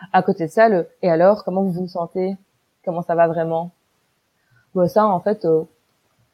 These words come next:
il n'y a pas grand monde qui s'en inté-, qui s'y intéresse, en fait. Tant que le bébé va bien et que les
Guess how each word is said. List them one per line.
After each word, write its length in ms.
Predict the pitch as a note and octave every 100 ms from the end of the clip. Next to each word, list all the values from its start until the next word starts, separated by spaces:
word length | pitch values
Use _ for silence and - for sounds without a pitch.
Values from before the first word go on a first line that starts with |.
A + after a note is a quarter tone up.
| _ -
il 40 |
n'y 40 |
a 40 | F3+
pas 140 | G3+
grand 140 | F#3+ F3
monde 200 | F#3 G3+
qui 100 | F3+
s'en 120 | E3+
inté-, 240 | E3 E3 F3+
qui 100 | -
s'y 140 | F3
intéresse, 400 | F3 D#3+ G3 G3+
en 80 | -
fait. 160 | - - _ _ _ -
Tant 160 | G#3
que 80 | G#3
le 60 | F3
bébé 180 | F3 F3+
va 140 | E3+
bien 320 | E3+ E3+ F3+ - _ -
et 100 | F#3+
que 120 | F#3+
les 360 | F3 D#3+ D#3